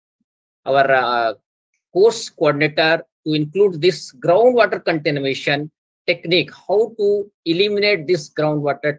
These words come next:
technique, and what are the measures available in the market to, to overcome this issue.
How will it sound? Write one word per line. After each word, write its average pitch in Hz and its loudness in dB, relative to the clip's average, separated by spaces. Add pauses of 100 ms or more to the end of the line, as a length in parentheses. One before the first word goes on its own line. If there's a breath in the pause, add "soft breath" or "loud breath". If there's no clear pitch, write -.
technique, 139 -6 (320)
and 131 -6
what 135 -2
are 127 -14
the 131 -4
measures 165 0
available 143 0
in 135 -4
the 131 -4
market 135 -2 (380)
to, 135 0 (260)
to 139 -2
overcome 147 -2 (240)
this 131 -4
issue. - -6